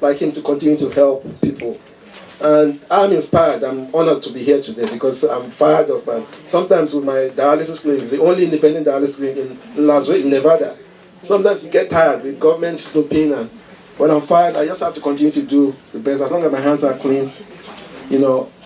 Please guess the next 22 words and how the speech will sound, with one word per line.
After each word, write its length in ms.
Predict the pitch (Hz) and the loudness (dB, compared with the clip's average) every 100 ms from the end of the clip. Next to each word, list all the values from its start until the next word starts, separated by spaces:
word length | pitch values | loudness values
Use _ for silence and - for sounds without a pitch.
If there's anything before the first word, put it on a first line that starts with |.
| - | -4
I, 220 | 131 127 | -2 -2
I 180 | 127 123 | -2 0
would, 320 | 131 131 123 | 2 0 -2
uh, 220 | 127 123 123 - | -2 -2 -2 -2
I 100 | - | 0
would 200 | 127 127 | 0 2
do 160 | 135 135 | 2 2
okay. 200 | 135 - - - - | 0 -8 -12 -18 -4
And 140 | 185 190 | 0 4
you 80 | |
know 140 | 202 202 | 6 4
what, 240 | 196 190 | 2 -2
too? 240 | 196 185 185 | -6 -6 -4
Even 260 | 214 226 | 0 0
till 180 | 220 160 | -2 -6
today, 340 | 165 160 170 | -4 -2 0
sometimes 420 | 135 185 185 165 147 | 0 0 0 0 0
I 80 | |
call 200 | 147 170 | 0 -2
him 100 | 160 | 0
and 60 | 143 | -4
say, 460 | 147 156 - - | -4 -6 -6 -6